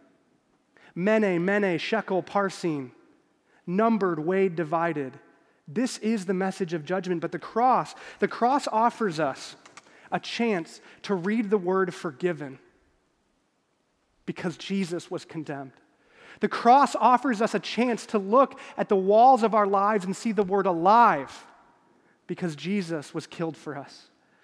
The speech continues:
The cross offers us a chance to see the word redeemed because Jesus was spent. The cross offers us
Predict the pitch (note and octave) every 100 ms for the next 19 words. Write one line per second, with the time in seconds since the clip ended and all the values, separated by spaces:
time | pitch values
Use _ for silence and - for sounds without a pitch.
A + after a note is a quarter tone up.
0 | - - G3+ - A#3+ C4+ C#4 - - A#3+
1 | C4 C#4 A#3+ A#3 G3 - B3+ A3+ G3+ -
2 | C4 B3 G#3+ A3 G3 F#3 D#3+ D#3 B3 C4
3 | E3+ C3+ - - - F3+ F#3+ D#3 D3 A3+
4 | G3 F#3 - D#3+ - F3 C#3+ B2+ - _
5 | _ _ _ _ _ _ _ - - -
6 | - C4 B3+ - A3+ B3+ C4+ A3+ G#3 E3
7 | - -